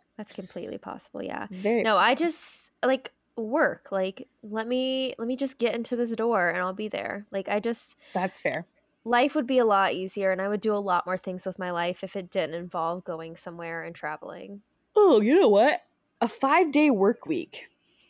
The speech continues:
Speaker 2: Why?
Speaker 1: Yeah, no, I don't know. And I will start
Speaker 2: Did we
Speaker 1: screaming. That was
Speaker 2: talk
Speaker 1: actually
Speaker 2: Did we talk about this?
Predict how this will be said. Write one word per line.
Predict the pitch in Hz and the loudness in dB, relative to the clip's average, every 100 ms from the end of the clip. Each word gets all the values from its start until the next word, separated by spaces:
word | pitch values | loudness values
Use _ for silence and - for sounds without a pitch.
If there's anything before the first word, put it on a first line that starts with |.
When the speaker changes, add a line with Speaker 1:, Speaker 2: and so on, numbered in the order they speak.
| _ _ _ _ _ _ _ - | _ _ _ _ _ _ _ 0
Speaker 2:
Why? | 214 233 156 - _ _ - _ _ | 2 4 2 -2 _ _ -20 _ _
Speaker 1:
Yeah, | 214 196 185 180 | -12 -4 -2 -2
no, | 180 175 196 - | -6 -10 -12 -10
I | 190 202 | -6 -2
don't | 196 175 | -2 -4
know. | 175 170 196 - | -6 -8 -10 -12
And | 208 196 202 _ - | -12 -12 -18 _ -4
I | 196 | -2
will | 190 | -2
start | 185 202 - - | -4 -8 -2 0
Speaker 2:
Did | 247 | 4
we | 320 | 4
Speaker 1:
screaming. | |
That | 226 | 6
was | 285 | 4
Speaker 2:
talk | 370 | 4
Speaker 1:
actually | 370 370 339 - - - | 2 2 0 -2 -12 -4
Speaker 2:
Did | 247 | 2
we | 339 | 4
talk | 381 370 | 4 4
about | 359 359 | 2 4
this? | 359 349 - | 4 2 -4